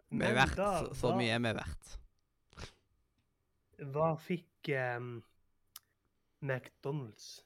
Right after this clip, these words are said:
Speaker 1: De fikk en åtte komma fem, og det er samme score som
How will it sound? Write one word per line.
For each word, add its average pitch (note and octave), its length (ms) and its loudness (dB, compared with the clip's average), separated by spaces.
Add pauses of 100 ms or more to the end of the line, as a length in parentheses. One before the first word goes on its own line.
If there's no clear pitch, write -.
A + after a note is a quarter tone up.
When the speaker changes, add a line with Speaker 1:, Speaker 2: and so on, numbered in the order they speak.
(100)
Speaker 1:
De A2+ 220 -2
fikk - 360 4
en E3+ 320 2
åtte - 440 -2 (100)
komma F#3+ 260 0
fem, - 460 4 (920)
og C#3 120 2
det D3+ 160 8
er D#3 160 8
samme E3 400 2
score E3 320 2
som F3 400 4